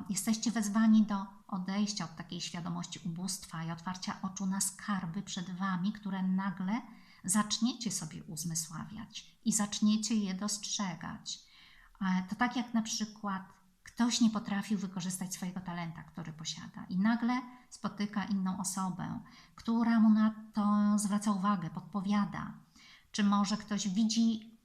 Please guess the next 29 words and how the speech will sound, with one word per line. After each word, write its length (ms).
ogłoszenie 600
i 120
nagle 460
doznaje 460
olśnienia. 560
Okazuje 460
się, 200
że 120
idealnie 680
pasuje, 680
bo 180
ma 200
właśnie 420
takie, 380
e, 640
doświadczenie, 1000
takie 240
talenty, 800
których 240
sobie 200
wcześniej 380
nie 120
uzna-, 460
nie 240
uzmysławiał, 640
i 80
znajduje 320
świetną 400
pracę. 500